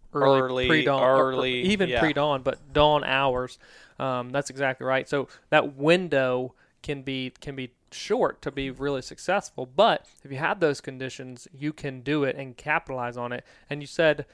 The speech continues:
Speaker 1: close to bedding, but then again, it's a, you're only getting close to bedding because the conditions are right, 'cause you're not gonna learn anything that's
Speaker 2: It,
Speaker 1: in the bedding area.
Speaker 2: it's a foot race, because when the temperatures are high, a lot of times they go back to those bedding areas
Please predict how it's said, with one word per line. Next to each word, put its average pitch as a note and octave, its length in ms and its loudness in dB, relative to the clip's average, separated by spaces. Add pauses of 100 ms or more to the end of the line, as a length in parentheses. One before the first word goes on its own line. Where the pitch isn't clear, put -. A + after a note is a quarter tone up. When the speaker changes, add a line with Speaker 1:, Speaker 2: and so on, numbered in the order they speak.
(160)
Speaker 1:
close G#3 260 4
to - 120 -8
bedding, C#3 440 0 (320)
but D3 320 4
then D3+ 320 -6
again, C#3+ 440 -2 (260)
it's D#3 260 0
a, C3 420 0 (300)
you're D#3 200 0
only F3 240 4
getting E3+ 420 -2
close C#3+ 220 -4
to C#3 80 -18
bedding C#3 220 -4
because C#3 280 -4
the C#3 80 -6
conditions C#3 480 -8
are C3+ 80 -8
right, B2+ 180 -2
'cause C3 160 -12
you're C#3 80 -8
not C3+ 260 -2
gonna B2+ 180 -6
learn C3 200 -4
anything C3 220 -12
that's F3 220 0
Speaker 2:
It, - 80 -14
Speaker 1:
in F#3+ 240 2
the D#3 80 2
bedding B2+ 300 -2
area. B2 300 -10
Speaker 2:
it's E3+ 220 0
a D#3+ 40 0
foot - 360 2
race, C#3 460 2
because C#3+ 680 -4 (120)
when C#3+ 200 -4
the C3+ 80 -6
temperatures G#3 720 -4
are C#3+ 100 0
high, A#2+ 540 2 (340)
a - 20 -8
lot C#3+ 140 6
of C#3+ 60 -2
times C#3 280 -4
they C3+ 60 -4
go C3 120 -4
back C3 220 4
to - 80 -16
those B2+ 180 -8
bedding B2+ 320 0
areas A#2 480 -8